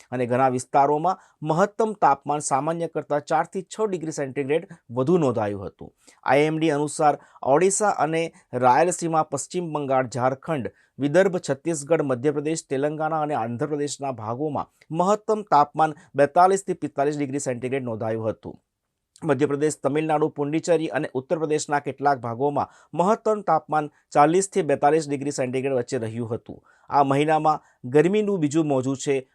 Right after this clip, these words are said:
ઓડિશા, ઝારખંડ, પશ્ચિમ બંગાળના ભાગો, તેલંગાણા, આંધ્રપ્રદેશ, તમિલનાડુ અને ગુજરાત પ્રથમ તબક્કામાં ભારે ગરમીથી પ્રભાવિત થયા હતા, ત્યારે હવામાન વિભાગે અગાઉ અલ નીનોની સ્થિતિ નબળી પડી જવાની વચ્ચે એપ્રિલ, જૂનના સમયગાળા દરમિયાન ભારે ગરમીની આગાહી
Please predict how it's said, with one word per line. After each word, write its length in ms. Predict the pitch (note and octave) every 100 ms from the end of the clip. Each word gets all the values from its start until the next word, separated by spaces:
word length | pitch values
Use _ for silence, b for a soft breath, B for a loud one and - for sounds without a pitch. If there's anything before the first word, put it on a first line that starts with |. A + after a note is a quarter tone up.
| -
ઓડિશા, 460 | A2+ D#3 F3 F#3+ E3+
ઝારખંડ, 520 | B2 C3 C3+ - E3
પશ્ચિમ 400 | - - F3 E3+
બંગાળના 420 | D#3 D3 C#3+ C#3
ભાગો, 440 | A#2 A2+ C3 D#3 b b b
તેલંગાણા, 520 | D#3+ F#3 G3+ G3+ G3
આંધ્રપ્રદેશ, 720 | F#3+ C3+ C#3+ D#3+ E3 E3 E3+ -
તમિલનાડુ 480 | C#3+ D3+ E3+ E3+ E3+
અને 260 | - D#3 D3
ગુજરાત 600 | B2+ A2+ C3+ D#3 E3 - b b
પ્રથમ 300 | C#3+ - G#3
તબક્કામાં 600 | F3 E3 D#3 D#3 D3+ D3
ભારે 280 | A2+ B2 C#3+
ગરમીથી 400 | C3 A#2+ C3+ C#3+
પ્રભાવિત 460 | B2+ B2 B2+ C#3+
થયા 220 | - C3 C3
હતા, 200 | C3 B2+
ત્યારે 380 | C3 B2+ A#2 b b -
હવામાન 420 | B2 C#3+ F3+ G#3
વિભાગે 480 | E3+ B2 C3 C#3 D3
અગાઉ 440 | - B2+ D3 A2 b b b
અલ 200 | E3 G3+
નીનોની 360 | F#3+ F3+ E3+ D#3+
સ્થિતિ 300 | - C#3+ D3
નબળી 300 | C3+ C3+ C#3
પડી 200 | B2+ C3
જવાની 520 | C3 B2+ B2+ B2+ A#2 _ -
વચ્ચે 540 | B2 F3 - D#3 - _ -
એપ્રિલ, 380 | C3+ - D#3+ B2
જૂનના 420 | A#2+ F3 F3+ D#3+
સમયગાળા 480 | - C3+ C3 B2+ C3
દરમિયાન 400 | B2 C3 D#3 F3+
ભારે 340 | A#2 D3+ G#3
ગરમીની 460 | D3+ C#3+ C#3+ C#3+ D3+
આગાહી 600 | G#2 A#2 B2 A#2+ D#3+